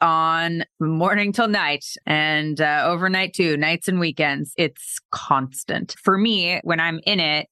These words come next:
unless I am intoxicated to the point where I can't function, then it is happening. So, for example, what that would look like is brief moment of relief when I drink or use, when you get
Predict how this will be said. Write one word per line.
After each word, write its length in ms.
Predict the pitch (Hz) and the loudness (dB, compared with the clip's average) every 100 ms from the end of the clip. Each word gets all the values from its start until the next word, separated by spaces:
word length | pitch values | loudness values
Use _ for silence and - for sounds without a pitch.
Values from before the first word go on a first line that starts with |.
| _ | _
unless 460 | 175 170 175 180 - | 0 2 0 -2 0
I 120 | 175 | 0
am 200 | 160 156 | 2 0
intoxicated 920 | 160 143 - 170 - 170 165 156 151 | -2 -2 0 0 -2 -4 0 -2 -2
to 100 | - | -4
the 100 | 156 | -6
point 300 | - 160 - | -2 -2 0
where 120 | 151 | 0
I 100 | 151 | 0
can't 400 | 139 - 151 143 | -2 -2 -2 0
function, 600 | 151 156 156 247 262 262 254 | -2 -2 -2 0 2 0 0
then 220 | 147 147 | -2 -2
it 160 | - 147 | -2 0
is 200 | 143 151 | -2 -2
happening. 420 | - 170 - - 175 | -4 -2 -4 -4 -2
So, 220 | 180 151 | 0 0
for 220 | - 175 | 0 0
example, 600 | 160 175 160 147 160 147 | 0 -2 -2 0 -2 0
what 140 | 147 | 0
that 180 | 156 156 | 0 -2
would 160 | 156 143 | -2 -4
look 140 | 151 | -2
like 240 | 170 156 - | 0 -2 -2
is 340 | 165 151 147 - - | -2 0 -2 -4 -6
brief 680 | 160 180 208 220 233 - 180 | 0 2 2 2 0 -2 -2
moment 920 | 165 170 185 190 185 185 165 151 - - - - | 0 0 2 0 0 0 0 -4 -8 -10 -6 -2
of 520 | 160 156 147 143 135 - _ | 0 0 0 -2 -6 -16 _
relief 640 | 165 165 160 170 180 220 - | -2 0 0 0 0 0 -2
when 200 | 170 160 | 0 2
I 360 | 151 147 147 - - 160 | 2 0 -2 -6 -6 -4
drink 460 | 151 165 175 254 - - - | 2 2 2 0 -4 -12 0
or 460 | 165 147 151 151 - | 2 2 0 -2 -6
use, 640 | 160 170 202 302 381 - - | 0 2 2 0 -2 -8 -8
when 220 | 151 147 | -4 -2
you 100 | 139 | -2
get 240 | 147 147 | 0 -2